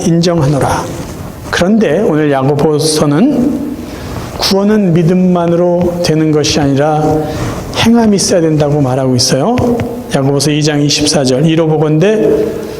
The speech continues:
사람이 행함으로 의롭다 하심을 받고 믿음으로만은 아니니라." 이 사람은 믿음으로 구원받는다.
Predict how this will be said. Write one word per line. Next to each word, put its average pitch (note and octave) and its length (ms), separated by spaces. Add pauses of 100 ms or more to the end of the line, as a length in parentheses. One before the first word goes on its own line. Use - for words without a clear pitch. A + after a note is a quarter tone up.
사람이 F#3+ 420
행함으로 F#3 520
의롭다 D#3+ 360
하심을 D3+ 300
받고 D3+ 680 (600)
믿음으로만은 D3+ 1400
아니니라." A#2 680 (1400)
이 D#3 80
사람은 D#3+ 580
믿음으로 D#3+ 560
구원받는다. A#2+ 800